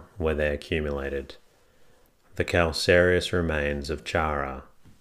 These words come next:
may form a white deposit on the floors of freshwater lakes. The part played by calcareous algae in the formation of marine limestones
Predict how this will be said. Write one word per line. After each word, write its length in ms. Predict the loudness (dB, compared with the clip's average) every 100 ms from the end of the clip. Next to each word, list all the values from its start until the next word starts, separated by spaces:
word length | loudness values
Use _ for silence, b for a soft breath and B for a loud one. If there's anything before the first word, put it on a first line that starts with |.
| -14 -4
may 240 | -2 0
form 360 | 0 2 2 2
a 100 | -2
white 400 | -2 -2 -2 -6
deposit 560 | -8 -2 -2 0 -2
on 140 | -2 -4
the 80 | -8
floors 560 | -4 -2 0 -2 -2
of 140 | -4 -4
freshwater 680 | 0 0 0 -4 -4 -2
lakes. 580 | 0 0 -2 -10 -14 -16 _ b b b b b b b b b -4
The 160 | -2 0
part 400 | 2 2 0 0
played 480 | 0 2 2 0 -4
by 200 | 0 0
calcareous 840 | 0 0 0 0 2 2 2 0 0
algae 540 | 0 0 -2 -4 -6 -16 b b b b b
in 160 | -2 0
the 80 |
formation 800 | -2 2 2 4 0 -2 -2 -4
of 160 | -2 -2
marine 340 | -2 0 -2
limestones 960 | -2 -2 -4 -4 -4 -4 -4 -8 -12